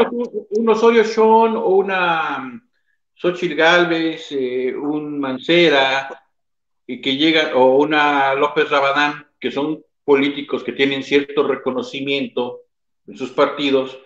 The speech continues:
ya no los exponen a una elección que pudieran perder, y entonces les dan como premio la plurinominal,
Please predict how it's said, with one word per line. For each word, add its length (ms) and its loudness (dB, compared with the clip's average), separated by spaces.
ya 180 4
no 120 2
los 200 0
exponen 540 -2
a 80 -4
una 120 -2
elección 440 -2
que 100 -2
pudieran 420 -2
perder, 540 0
y 100 -4
entonces 280 -4
les 180 0
dan 220 -4
como 280 -2
premio 380 4
la 400 2
plurinominal, 840 2